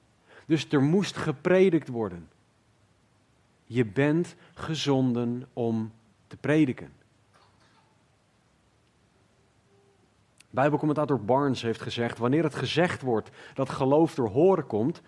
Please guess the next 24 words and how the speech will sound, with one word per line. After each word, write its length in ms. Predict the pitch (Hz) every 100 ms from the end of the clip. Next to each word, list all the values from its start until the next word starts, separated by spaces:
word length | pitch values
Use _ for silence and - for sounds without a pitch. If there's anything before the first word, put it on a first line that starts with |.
| - -
wordt 220 | 120 135
er 80 | 131
niet 360 | 127 147 208 160
bedoeld 520 | 131 135 180 143 -
dat 240 | 127 -
allen 300 | 147 180 180
die 140 | 170 160
het 80 |
horen 360 | 120 127 135 127
ook 140 | 127
geloven. 520 | - 120 123 117 101 101
Dat 140 | 135
is 100 | 131
niet 160 | 131 110
waar. 320 | 104 85 82 _ - - -
Echt 320 | 160 190 -
geloof 640 | - 151 147 151 175 - - - -
bestaat 600 | 117 - - 147 131 104
niet 460 | 110 147 214 - -
tenzij 560 | 170 190 202 180 170 156
er 60 |
een 200 | 117 101
boodschap 580 | 90 165 190 - 156 147
is 320 | 160 170 -